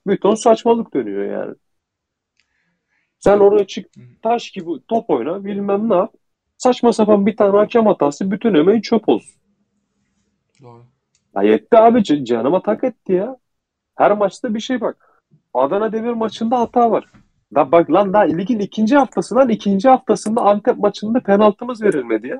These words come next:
Speaker 2: Hı hı.
Speaker 1: Hatay maçında hata var. Başakşehir maçında hata var.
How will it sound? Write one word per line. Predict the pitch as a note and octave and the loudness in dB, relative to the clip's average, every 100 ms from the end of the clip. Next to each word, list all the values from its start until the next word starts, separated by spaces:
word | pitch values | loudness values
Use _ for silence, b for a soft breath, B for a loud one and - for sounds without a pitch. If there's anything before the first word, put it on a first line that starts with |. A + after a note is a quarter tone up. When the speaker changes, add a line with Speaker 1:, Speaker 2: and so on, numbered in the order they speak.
| - _ | -14 _
Speaker 2:
Hı | A#2+ | _
hı. | A#2 A2 _ _ _ - _ _ _ _ _ _ _ _ _ _ _ _ _ _ - | _ _ _ _ _ -20 _ _ _ _ _ _ _ _ _ _ _ _ _ _ -2
Speaker 1:
Hatay | G3+ G#3+ B3+ | 0 2 2
maçında | G#3+ G3+ - B3 B3 | 2 -4 -6 -2 -2
hata | - D4 B3+ | -2 -6 -6
var. | C3 _ _ - | -10 _ _ -8
Başakşehir | B3 - A3+ - A3+ | -6 -6 -10 -8 -6
maçında | G#3 G3+ G#3+ A#3+ B3 | -6 -6 -8 -6 -4
hata | G#3+ A#3+ B3+ | -4 -4 -4
var. | D3+ | -6